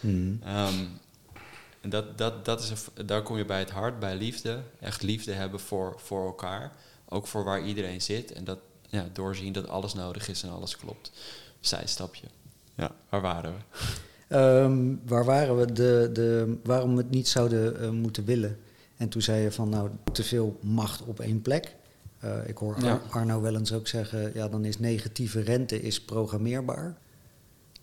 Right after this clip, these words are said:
Speaker 2: Ja, gewoon, gewoon puur dat. Ehm, dus in,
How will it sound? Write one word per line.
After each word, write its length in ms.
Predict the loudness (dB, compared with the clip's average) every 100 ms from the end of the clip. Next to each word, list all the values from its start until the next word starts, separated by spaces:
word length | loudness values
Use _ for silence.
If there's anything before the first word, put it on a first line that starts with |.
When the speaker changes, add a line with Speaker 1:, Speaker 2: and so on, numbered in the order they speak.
| -6
Speaker 2:
Ja, 420 | 4 6 6 2 -4
gewoon, 220 | -6 -6 -8 -14
gewoon 400 | -8 -4 -4 -4 -4
puur 260 | 0 0 0
dat. 540 | 0 0 -2 -6 -10 -8
Ehm, 480 | -6 -4 -4 -6 -8 -10
dus 260 | -6 -6 -4
in, 320 | -4 -6